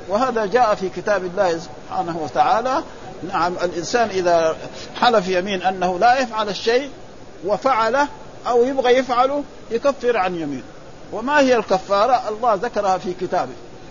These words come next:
ها؟ لقول الله تعالى: "وكفارته إطعام عشرة مساكين من أوسط ما تطعمون أهليكم أو كسوتهم أو تحرير رقبة".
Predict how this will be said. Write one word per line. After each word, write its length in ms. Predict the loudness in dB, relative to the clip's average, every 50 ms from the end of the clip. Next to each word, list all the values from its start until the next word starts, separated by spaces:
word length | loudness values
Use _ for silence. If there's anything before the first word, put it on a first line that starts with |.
| -18 -18 -18 -18 -18 -18 -18 -16 -8
ها؟ 300 | -4 0 2 2 2 0 -2 -8 -16 -18 -14 -4 -4
لقول 360 | -2 2 4 4 4 4 2
الله 340 | 0 2 4 4 4 4 2
تعالى: 540 | 0 -2 0 2 2 0 0 0 -2 -2 -4 -6 -14 -18 -18 -18 -18 -18 -18 -18 -18 -18 -18 -18 -18 -18 -18 -18 -18 -18 -18 -18 -18 -18 -18 -18 -18 -18 -18 -18 -18 -16 -16 -14 -12 -12
"وكفارته 800 | -8 -6 -8 -6 -2 0 2 4 4 2 2 0 -2 -2 -2 -4 -8 -18 -16 -12 -12
إطعام 380 | -10 -8 -4 -2 -2 -2 -2
عشرة 380 | -2 0 -2 2 2 2 2 2 -4 -8 -8
مساكين 540 | -8 -6 -2 -2 -2 -2 -2 -4 -6 -6 -6
من 160 | -6 -8 -8 -6 -2
أوسط 360 | -2 -2 -2 -2 -4 -4 -2
ما 160 | -2 -2 -2
تطعمون 500 | -2 -2 -4 -6 -6 -6 -6 -6 -4 -2
أهليكم 680 | 2 2 2 2 0 -2 -2 -2 -2 0 0 0 0 0 -2 0
أو 160 | 2 2 2
كسوتهم 760 | 2 0 -2 -4 -2 -2 0 0 0 2 2 4 4 4 4 4
أو 220 | 2 2 2 2
تحرير 520 | 2 2 -2 0 0 -2 0 0 -2 0
رقبة". 320 | 0 0 0 -2 -6 -8